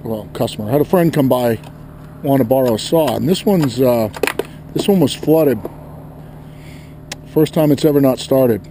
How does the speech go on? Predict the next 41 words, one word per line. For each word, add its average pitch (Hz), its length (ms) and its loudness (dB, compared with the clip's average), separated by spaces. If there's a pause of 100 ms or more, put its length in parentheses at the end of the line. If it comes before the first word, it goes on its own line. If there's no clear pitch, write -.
(440)
Um, 113 320 0
so 127 200 -2
I'm 143 100 2
actually, 131 380 2
I'm 131 60 4
gonna 151 140 4
rip 143 220 4
this - 180 0
apart 147 420 0 (120)
and 113 180 -2
show 143 120 0
you 139 140 6
how 127 100 -2
to 123 100 -2
unflood 127 560 0
it. 107 140 -4 (1160)
If 127 260 -4
you're 123 100 -2
getting 139 300 0
that 131 180 -4
violent, 139 580 0 (800)
now 123 100 -4
this 139 180 0
one 147 120 2
doesn't 131 240 0
have 127 120 0
an 120 80 0
Elastastart 127 760 -2
on 117 140 0
it - 120 -8
'cause 117 180 -4
I 117 100 0
just 117 220 -6
had 127 160 2
to - 40 2
order 147 300 2
two - 180 2
new 139 160 6
ones 139 300 4
today. 135 420 2 (1120)
Um, 113 460 -2